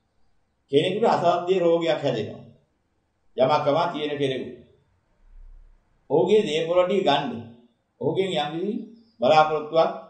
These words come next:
ප්‍රයෝජනයක් ගන්න ඕන කරන මිනිස්සෙක් ඉනවා. ඒ මිනිසයා මොකද කරන්නේ? ඇවිදලා නිකන් බොහෝම හිතවතෙක් හැටියට පෙනී ඉඳලා.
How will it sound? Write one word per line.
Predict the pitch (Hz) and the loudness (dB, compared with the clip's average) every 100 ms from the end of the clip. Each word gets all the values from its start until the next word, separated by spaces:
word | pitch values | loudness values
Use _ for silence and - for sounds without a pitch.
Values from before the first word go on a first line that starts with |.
| _ | _
ප්‍රයෝජනයක් | - 139 156 160 160 143 | -2 0 2 -2 -4 0
ගන්න | 139 143 113 98 - _ _ _ - | 0 0 -4 -12 -18 _ _ _ -2
ඕන | 160 | 0
කරන | 165 185 196 | 0 0 0
මිනිස්සෙක් | 156 139 151 160 170 170 | 0 0 -2 -2 -2 -2
ඉනවා. | 139 127 110 104 - _ _ _ _ _ _ _ _ _ - | -4 -6 -8 -16 -20 _ _ _ _ _ _ _ _ _ -4
ඒ | 180 | -2
මිනිසයා | 190 202 208 180 | 0 0 0 0
මොකද | 143 143 | 0 -4
කරන්නේ? | 143 165 190 147 | -2 -2 -2 -2
ඇවිදලා | 151 160 160 | -2 -2 -2
නිකන් | 165 180 | -2 -4
බොහෝම | 135 151 175 185 | -4 -2 -2 -2
හිතවතෙක් | 147 151 151 156 160 | -2 -2 -2 -4 -6
හැටියට | 151 165 170 | -4 -6 -6
පෙනී | 143 139 143 | -6 -6 -6
ඉඳලා. | 120 - | -6 -10